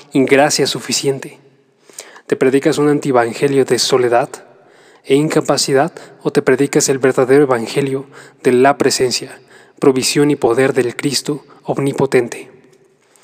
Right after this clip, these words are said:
Precisamente en medio de tu conversación interna está lo que tú dices acerca de tu identidad. Los seres humanos siempre están asignando alguna clase de identidad. Solo existen dos lugares en los que hay que buscar.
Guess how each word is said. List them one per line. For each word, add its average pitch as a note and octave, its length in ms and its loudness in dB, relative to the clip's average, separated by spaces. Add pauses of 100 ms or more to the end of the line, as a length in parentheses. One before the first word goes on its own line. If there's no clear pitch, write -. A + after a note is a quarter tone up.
(460)
Precisamente D#3+ 680 2
en C#3 120 0
medio D3 300 2
de C3 140 2
tu - 160 -2
conversación C3 600 -2
interna C3+ 540 -4 (400)
está C#3 260 0
lo D3 160 0
que C3+ 120 -2
tú D3 160 -4
dices - 560 -6 (320)
acerca D3 480 0
de B2+ 120 2
tu C#3 220 -4
identidad. A#2+ 540 -2 (580)
Los C3 140 -2
seres D#3 220 2
humanos C#3 360 2
siempre D3 380 -2
están C#3 240 -2
asignando C3 500 -2
alguna C3+ 300 0
clase C#3 480 0
de B2+ 80 -8
identidad. B2 540 -6 (760)
Solo C#3+ 220 2
existen C3+ 420 0
dos C#3+ 180 2
lugares C3+ 440 2
en B2+ 80 -2
los B2 180 -4
que C#3+ 100 2
hay C3+ 80 2
que C3+ 100 -2
buscar. A#2+ 460 -6